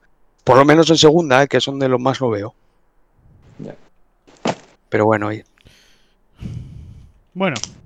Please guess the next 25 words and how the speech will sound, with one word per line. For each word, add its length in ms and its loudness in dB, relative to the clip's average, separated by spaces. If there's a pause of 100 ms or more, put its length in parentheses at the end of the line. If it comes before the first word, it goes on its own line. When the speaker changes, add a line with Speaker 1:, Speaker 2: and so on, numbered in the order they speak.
(200)
Speaker 3:
eh, 1400 -6 (300)
siguiente 420 -2
tema, 320 -6 (140)
que, 460 -8
que 60 -12
este 200 -14
se 100 -18
nos 120 -18
ha 60 -14
quedado 280 -10 (720)
un 280 6
Speaker 1:
Un 40 -8
poco 160 4
Speaker 3:
pelín 260 2
Speaker 1:
largo. 180 -6
Speaker 3:
largo, 100 -10
sí. 280 -14 (720)
Eh, 840 -6 (960)
yo 420 -6
voy 160 -6
a 60 -6
traer, 380 -12 (580)
mm, 440 -10 (140)
he 80 -4
decidido 500 -6